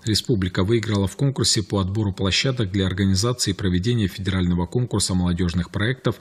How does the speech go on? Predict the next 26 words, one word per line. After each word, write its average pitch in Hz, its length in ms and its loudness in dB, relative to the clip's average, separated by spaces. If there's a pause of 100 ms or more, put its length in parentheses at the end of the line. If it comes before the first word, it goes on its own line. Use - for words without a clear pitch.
(160)
а 98 120 -2
также 120 320 0
получения 107 560 -2
статуса 104 480 -2
федеральных 95 640 -4
окружных 85 540 -2
форумов. 80 420 -4 (540)
Благодаря 107 440 0 (100)
этому 98 380 0
изменению 104 580 2
регион 98 380 0
получит 98 460 -2
увеличенное 92 560 0
финансирование 110 720 -2
грантовой 90 420 -2
площадки. 85 640 -4 (380)
В - 20 -6
мероприятии 92 480 0
смогут 90 400 0
принять 90 320 0
участие 104 480 0
жители 101 320 -2
более 92 300 0
тридцати 101 500 -2
регионов 87 500 -2
России. 87 460 0